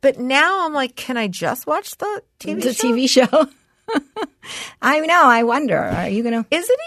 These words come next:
Speaker 1: even good for you? Do you think it's really good for you to listen to Audible? I
Speaker 2: I
Speaker 1: mean,
Speaker 2: know.
Speaker 1: as good as reading?
Speaker 2: No. Mm-mm.
Speaker 1: It's
Speaker 2: No.
Speaker 1: not, right?
Speaker 2: No.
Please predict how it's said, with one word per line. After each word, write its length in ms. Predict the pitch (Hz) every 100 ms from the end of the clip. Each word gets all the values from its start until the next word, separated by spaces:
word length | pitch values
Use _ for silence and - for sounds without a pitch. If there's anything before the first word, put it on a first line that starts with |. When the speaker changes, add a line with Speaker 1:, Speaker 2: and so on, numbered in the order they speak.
| 640
Speaker 1:
even 140 | 440 247
good 240 | 185 185
for 140 | 196 202
you? 260 | 202 190
Do 160 | 175 233
you 80 | 311
think 200 | 415 415
it's 180 | -
really 180 | 247 208
good 220 | 170 160
for 100 | -
you 120 | 175 170
to 80 |
listen 320 | 156 160 - 160
to 120 | -
Audible? 500 | - 143 160 160 170 - - _ _ -
I 140 | 240
Speaker 2:
I 40 | 233
Speaker 1:
mean, 160 | 220
Speaker 2:
know. 60 | -
Speaker 1:
as 220 | 190 180
good 160 | 185 175
as 160 | 165
reading? 460 | 151 151 156 180 185 -
Speaker 2:
No. 400 | 165 - - - _ _ 165
Mm-mm. 420 | 170 - 127 120 _ -
Speaker 1:
It's 220 | 160 131
Speaker 2:
No. 80 | 127
Speaker 1:
not, 240 | 147 123
right? 280 | 139 143 143
Speaker 2:
No. 500 | 160 131 117 113